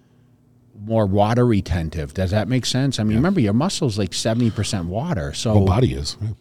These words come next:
Speaker 1: so you need to, you need to stay hydrated. And if you're a big drinker, I think it's great if your body's pushing fluids like that.
Speaker 2: I think I, you know, and obviously I'm not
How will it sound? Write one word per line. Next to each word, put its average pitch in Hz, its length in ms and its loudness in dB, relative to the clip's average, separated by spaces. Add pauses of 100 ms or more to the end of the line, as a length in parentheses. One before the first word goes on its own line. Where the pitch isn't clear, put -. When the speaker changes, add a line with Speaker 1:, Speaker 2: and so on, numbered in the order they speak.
(240)
Speaker 1:
so - 140 -4
you 120 160 4
need 143 240 2
to, 110 360 0
you 120 160 -2
need 139 200 2
to 123 60 -4
stay 110 180 -2
hydrated. 117 640 -2
And 107 120 0
if 104 160 -4
you're 147 180 2
a 160 40 0
big 131 260 -2
drinker, 131 320 -2
I 123 120 -2
think 220 160 -4
it's - 180 -2 (220)
great 170 340 0
if - 160 -2
your 107 120 2
body's 104 480 -2 (580)
pushing 120 400 2
fluids 104 460 2
like 90 240 -2
that. 80 320 -6 (120)
Speaker 2:
I 123 80 8
think 160 260 6 (100)
I, 120 420 4
you 98 120 -6
know, 90 100 -2
and 87 100 -6
obviously 87 460 -4
I'm 80 120 -6
not 78 200 -6